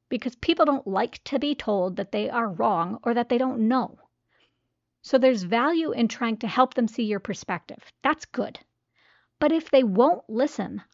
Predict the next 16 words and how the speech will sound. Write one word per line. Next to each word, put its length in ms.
I 80
want 200
you 100
to 100
really 600
trust 560
what 200
you 140
know 300
and 320
what 100
you 140
feel, 360
okay? 400
Don't 320
let 260